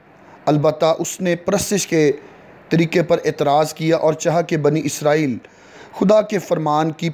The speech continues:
पूरी तरह फरमाबरदारी ना करें, बल्कि अपनी इबादत में फ़िरौन बादशाह के साथ समझौता कर लें। फ़िरौन ने तीन मरतबा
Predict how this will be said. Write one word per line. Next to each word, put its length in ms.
पूरी 280
तरह 300
फरमाबरदारी 720
ना 160
करें, 260
बल्कि 280
अपनी 480
इबादत 480
में 260
फ़िरौन 460
बादशाह 420
के 140
साथ 320
समझौता 600
कर 200
लें। 160
फ़िरौन 320
ने 120
तीन 320
मरतबा 440